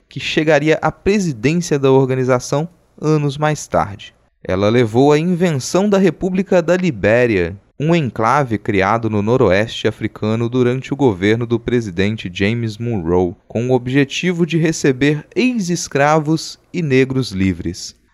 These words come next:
A Libéria tornar-se-ia um país independente em mil oitocentos e quarenta e dois, mas nunca conseguiu se constituir como uma opção efetiva para o projeto de colonização de alguns abolicionistas.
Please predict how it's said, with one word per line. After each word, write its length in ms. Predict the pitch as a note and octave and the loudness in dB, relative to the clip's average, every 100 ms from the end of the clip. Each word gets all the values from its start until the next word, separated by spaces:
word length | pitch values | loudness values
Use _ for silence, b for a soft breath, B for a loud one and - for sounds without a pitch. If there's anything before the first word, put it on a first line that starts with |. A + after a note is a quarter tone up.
| - | -2
A 100 | G#2+ | 0
Libéria 600 | C#3 A2 A2 B2+ C#3 C#3 _ | 2 2 4 4 0 -2 _
tornar-se-ia 1120 | D3 D3 C#3 E3+ F3+ - - D#3 D#3+ D#3+ D#3+ | 0 0 0 -2 -2 -6 -4 -4 0 2 2
um 220 | - D3+ D3 | 0 -6 -2
país 400 | C#3+ C3+ C#3+ C3+ | 0 0 -2 -2
independente 960 | C3+ C3+ C3+ G#2 F#2+ G#2+ A#2+ A#2 - - | 0 0 0 -2 0 0 -2 -6 -8 -6
em 120 | C3 | -4
mil 240 | A2+ B2+ | -2 0
oitocentos 680 | C3+ C#3 A#2+ - B2 A#2 A#2 | 0 -2 -8 -8 -8 -6 -8
e 40 | A#2+ | -6
quarenta 460 | B2+ A#2+ B2 C#3 | -2 -2 -2 -2
e 80 | B2 | -2
dois, 500 | F#2 F#2 F#2 - - - | 0 2 0 -4 -18 -2
mas 300 | F3 F#3 B2+ | 0 2 2
nunca 260 | G3+ A#3 | 0 0
conseguiu 500 | D#3 D3+ - A2+ A#2 | -2 -4 -6 -4 -4
se 140 | B2 - | -4 -8
constituir 760 | - A#2+ A#2 - - G#2+ A#2 B2+ | -8 -8 -8 -10 -6 -4 -4 -6
como 260 | - C3 C3+ | -6 -4 -4
uma 240 | C3 C3 - | -4 -6 -4
opção 640 | D#3+ - - - D#3+ E3 D#3+ b b - | -4 -4 -10 -8 -4 -4 -4 b b -6
efetiva 1120 | G#3 - - C#3+ - - - F3+ C#3 F#2+ E2 _ | -6 -4 -4 -4 -6 -14 -8 -6 -4 -6 -6 _
para 180 | - C#3+ | -4 -2
o 40 | |
projeto 640 | C#3+ D3+ A2+ A2+ A2 - G#2+ | 0 2 2 2 0 -2 -8
de 100 | A2+ | -10
colonização 1200 | _ - G3 F#3 E3+ E3 D#3+ C#3 - D#3 D#3 - | _ 2 4 4 2 0 -2 -2 -6 -6 -6 -8
de 140 | C3 D#3 | -4 2
alguns 540 | D3+ A#2+ D3 E3+ C3+ | 2 2 -2 -4 0
abolicionistas. 1400 | D3 D3 C#3+ C#3+ C#3+ - D3 G#2 F2 - - D#2+ - | 0 2 0 0 -4 -4 -4 -2 -6 -8 -10 -10 -12